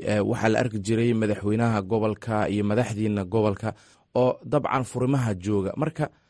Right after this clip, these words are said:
ma muuqataa hadda in wixii ay iska noqdeen mid inta badan, eh, laga niyad jabay oo, eh, max-, maxaase xiga? Maxaa xiga oo aad qorshaynaysaan, ah, bilaha soo socda?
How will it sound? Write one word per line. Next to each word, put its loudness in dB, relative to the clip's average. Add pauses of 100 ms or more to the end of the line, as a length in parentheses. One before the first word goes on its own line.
(300)
ma 2
muuqataa 2
hadda -2
in 0
wixii 2
ay 4
iska -2
noqdeen 0
mid 2
inta 2
badan, 0
eh, 0
laga 0
niyad 4
jabay 2
oo, 2 (280)
eh, 4 (140)
max-, -6
maxaase 2
xiga? 0
Maxaa -2
xiga 2
oo 2
aad 0
qorshaynaysaan, 0 (180)
ah, 0
bilaha 0
soo -2
socda? -4